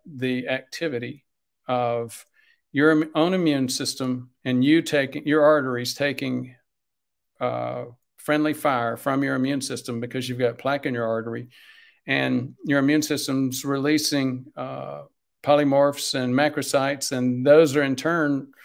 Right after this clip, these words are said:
respectively releasing M P O and plaque two to try to dissolve that plaque.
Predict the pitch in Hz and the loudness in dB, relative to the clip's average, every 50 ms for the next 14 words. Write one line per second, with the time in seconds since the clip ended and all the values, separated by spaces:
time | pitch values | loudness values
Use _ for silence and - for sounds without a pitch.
0 | - - - - - - - _ _ _ 147 - - - 185 190 185 185 175 156 | -20 -20 -20 -20 -20 -20 -20 _ _ _ -6 -2 4 6 8 8 8 4 0 2
1 | 160 165 165 160 160 156 156 156 156 151 156 156 156 151 160 156 165 160 151 - | 4 4 6 6 6 4 4 4 2 0 0 0 2 4 4 6 6 4 2 2
2 | - 151 147 151 156 165 151 - 160 156 156 151 151 156 156 147 143 135 143 156 | 2 2 2 2 2 2 0 0 2 4 4 6 6 4 2 2 0 0 0 2
3 | 156 147 139 - - 180 214 196 147 139 - - 156 151 151 151 147 135 139 127 | 0 0 0 -4 -4 -4 -2 -2 -4 -6 -2 0 2 2 2 0 -2 -4 -6 -4
4 | 123 135 139 156 156 156 147 156 151 160 - 131 - 156 165 185 170 123 117 - | -4 -2 -2 -2 -2 -2 0 0 0 0 -2 -4 -4 -4 -4 -4 -4 -6 -10 -12